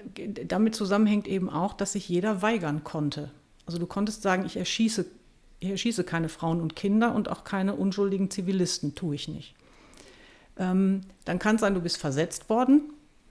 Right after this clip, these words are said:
ja, keine Ahnung, nach Wanne-Eickel, um da irgendeinen Dienst zu schieben.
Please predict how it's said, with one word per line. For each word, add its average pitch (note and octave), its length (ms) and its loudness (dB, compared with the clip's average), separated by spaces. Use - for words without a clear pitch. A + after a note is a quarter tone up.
ja, E3+ 260 -6
keine F3 260 0
Ahnung, G#3 400 2
nach - 260 -4
Wanne-Eickel, F#3 600 2
um G3 200 4
da F#3 180 4
irgendeinen G3 480 2
Dienst A#3 340 6
zu A3+ 120 -10
schieben. B3+ 360 4